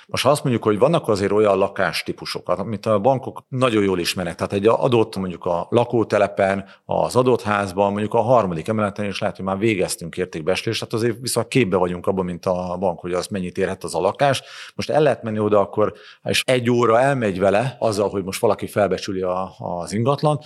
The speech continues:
de azt mondjuk, hogy ezeknél az eseteknél ez kihagyható. Most ha megkérdezzük az ügyfeleket, hogyha úgy tesszük fel a kérdést, hogy a tizenöt perc érdekli, persze van hosszabb időm rá. Ha úgy teszem fel, hogy nem lenne jobb, hogyha automatikusan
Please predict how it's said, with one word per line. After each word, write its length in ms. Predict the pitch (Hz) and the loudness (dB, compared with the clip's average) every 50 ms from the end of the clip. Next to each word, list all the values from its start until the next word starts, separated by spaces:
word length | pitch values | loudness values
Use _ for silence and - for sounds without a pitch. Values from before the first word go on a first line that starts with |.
| - - _ | -12 -14 _
de 80 | - 131 | 0 0
azt 120 | 123 - | 0 0
mondjuk, 220 | 113 101 92 - | -2 -4 -2 -2
hogy 120 | 95 90 - - | -4 -4 -2 -2
ezeknél 480 | 107 98 104 123 123 - - 135 139 | 0 2 2 2 2 2 2 2 4
az 100 | 147 131 | 4 4
eseteknél 760 | 147 139 - - 143 - 143 135 - - 139 139 139 135 - - - _ _ _ | 2 2 0 0 0 -2 -2 -2 0 -2 0 2 0 0 -2 -8 -18 _ _ _
ez 220 | - 135 131 - | 0 0 0 0
kihagyható. 680 | - - 147 113 92 82 - - 85 80 - 90 - - _ _ - - - | 0 4 4 6 6 4 2 -2 -4 -4 -4 -8 -10 -10 _ _ -20 -8 -4
Most 140 | - - | -2 -2
ha 60 | 107 127 | 0 -2
megkérdezzük 440 | 151 151 151 127 117 110 92 - | 0 2 2 4 4 2 2 0
az 120 | - 104 101 | -2 -2 -2
ügyfeleket, 640 | 127 - - 110 107 101 - 120 123 - - - - | -4 -2 0 0 2 2 2 0 -2 -2 -8 -16 -18
hogyha 160 | - - 120 135 | -4 0 2 2
úgy 80 | 151 | 4
tesszük 260 | - 123 - - - | 4 2 0 0 -2
fel 120 | - 120 110 | 0 0 0
a 60 | 104 | 2
kérdést, 320 | - 120 117 110 104 - | 2 2 2 2 2 2
hogy 80 | - 104 | 0 -2
a 40 | 95 | -2
tizenöt 340 | - 120 110 113 104 101 101 | 0 0 0 0 0 -2 0
perc 240 | - 95 90 - | 0 0 0 2
érdekli, 280 | - 131 131 131 117 107 | 0 2 2 0 0 -2
persze 500 | - - - 98 98 92 - 92 90 85 - _ | -4 -2 0 0 0 0 -2 -4 -6 -6 -10 _
van 360 | - - 90 92 92 90 82 | -10 -2 -2 0 0 0 -4
hosszabb 440 | 78 76 87 82 - - 90 82 80 | -8 -8 -8 -8 -4 -4 -4 -4 -4
időm 240 | 90 80 90 80 78 | -4 -4 -4 -4 -4
rá. 180 | - - - _ _ _ - - - _ - _ _ | -8 -10 -12 _ _ _ -20 -20 -20 _ -20 _ _
Ha 100 | _ - | _ 2
úgy 140 | 90 123 160 | 2 2 4
teszem 300 | - 156 117 - 104 95 | 4 2 0 0 -2 -4
fel, 200 | 90 - 98 87 | -2 0 0 0
hogy 260 | 78 - 82 80 - - _ _ _ | 0 -2 -6 -6 -8 -12 _ _ _
nem 220 | - 78 90 113 | -6 -2 0 2
lenne 200 | 131 139 156 156 | 2 2 2 2
jobb, 160 | 151 151 143 | 2 2 0
hogyha 520 | - 135 127 - - 117 113 113 110 110 - - - _ - - _ _ _ | 0 -2 -2 0 2 4 4 4 4 0 -6 -16 -20 _ -20 -20 _ _ _
automatikusan 920 | - 123 139 127 - - 120 113 104 - 92 98 - - 101 95 92 90 | 4 4 4 2 2 0 0 0 0 0 -4 -4 -2 -2 -2 -2 -2 -6